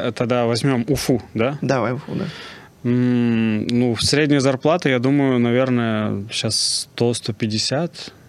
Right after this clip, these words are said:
Speaker 1: наверное. Я,
Speaker 2: Мгм.
Speaker 1: честно, не знаю. Но получать с одного места или, в принципе, используя свои знания?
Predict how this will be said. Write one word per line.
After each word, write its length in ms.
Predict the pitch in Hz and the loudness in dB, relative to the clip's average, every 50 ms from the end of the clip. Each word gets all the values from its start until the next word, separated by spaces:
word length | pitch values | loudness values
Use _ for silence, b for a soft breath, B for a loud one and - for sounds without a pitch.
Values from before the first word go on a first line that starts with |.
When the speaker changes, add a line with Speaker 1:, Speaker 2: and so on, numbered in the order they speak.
| - - | -12 -6
Speaker 1:
наверное. 580 | - 101 98 101 98 95 - 95 92 92 92 98 | -4 -4 -2 -2 -2 -4 -4 -6 -8 -8 -8 -6
Я, 200 | 101 104 170 139 | -4 -2 0 0
Speaker 2:
Мгм. 180 | 143 139 135 | 0 -2 -2
Speaker 1:
честно, 260 | 185 - 110 - - | -2 -4 -4 -4 -4
не 140 | 104 101 98 | -4 -4 -4
знаю. 320 | 95 101 104 98 95 98 98 B B 110 B B B B - | -4 -4 -4 -4 -4 -8 -10 B B -10 B B B B -6
Но 140 | 107 107 98 | -4 -4 -4
получать 560 | 104 - 110 107 104 - 147 151 151 - - - - - - | -2 -2 -2 0 0 2 0 0 -2 -4 -10 -12 -18 -12 -6
с 100 | - - | -2 -2
одного 300 | 117 104 127 143 185 247 | 0 2 2 4 4 4
места 300 | 262 240 190 - - - | 4 2 2 0 -2 0
или, 160 | 123 123 120 | 2 2 0
в 80 | 117 | 0
принципе, 680 | - - 151 170 160 - - - 117 107 101 98 95 - - - - - - - | 0 0 0 0 0 -2 -4 -2 -2 -2 -2 -2 -4 -8 -12 -20 -20 -14 -6 -4
используя 560 | 131 - - - 165 156 143 120 113 110 104 | -4 -2 0 2 2 2 2 2 0 0 0
свои 320 | - - 117 117 113 113 | 0 0 0 0 0 2
знания? 500 | 107 101 107 113 113 104 95 95 92 110 | 0 0 0 0 0 0 -2 -6 -8 -10